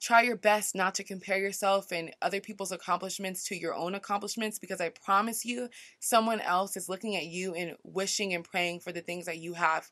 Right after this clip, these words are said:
right now. So you can have bigger goals, of course, we all do, but you also don't have to beat yourself up for not being exactly where you want to be right now.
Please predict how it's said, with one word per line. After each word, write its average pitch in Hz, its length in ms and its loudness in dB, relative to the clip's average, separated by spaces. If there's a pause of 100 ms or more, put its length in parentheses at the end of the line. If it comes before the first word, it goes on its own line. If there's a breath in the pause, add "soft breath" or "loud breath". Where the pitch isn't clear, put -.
right 151 240 0
now. 107 440 -4 (420 soft breath)
So - 160 2
you 202 180 2
can 285 140 2
have 277 200 6
bigger 214 240 2
goals, 185 380 4
of 165 100 -10
course, 196 360 2
we 175 120 -6
all 165 220 4
do, 262 320 0 (400 soft breath)
but 214 100 2
you 208 120 2
also 196 280 4
don't 208 160 2
have 202 200 0
to 208 280 -2
beat 175 240 -2
yourself 185 400 -2
up 170 200 6
for 165 460 2 (220 soft breath)
not 175 280 4
being 180 160 -2
exactly 220 640 0
where 190 160 0
you 180 160 -2
want 156 160 -2
to 156 80 -12
be 143 340 -8 (140)
right 156 260 -4
now. 113 380 -4